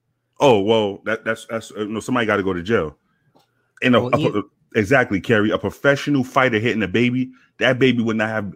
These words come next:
Speaker 1: been able to stop crying
Speaker 2: I mean,
Speaker 1: off,
Speaker 2: even
Speaker 1: off the blow.
Speaker 2: babies,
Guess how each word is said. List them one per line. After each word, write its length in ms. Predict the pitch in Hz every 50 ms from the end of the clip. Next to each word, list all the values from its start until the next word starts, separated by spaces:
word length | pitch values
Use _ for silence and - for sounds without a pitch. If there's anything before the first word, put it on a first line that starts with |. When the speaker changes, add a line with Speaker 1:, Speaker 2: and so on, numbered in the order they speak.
| - 95
Speaker 1:
been 120 | 92 113
able 220 | 110 113 113 110 107
to 140 | - - 92
stop 520 | - - - - - 120 107 101 - -
crying 560 | - - - 117 113 104 90 82 73 67 65 _ _ _ _ _ _ _ _ -
Speaker 2:
I 100 | 143 151
mean, 160 | 156 156 160
Speaker 1:
off, 40 | 147
Speaker 2:
even 280 | 147 170 180 165 156 156
Speaker 1:
off 140 | 113 - -
the 160 | - 160 160
blow. 140 | - - 147
Speaker 2:
babies, 200 | 139 120 123 120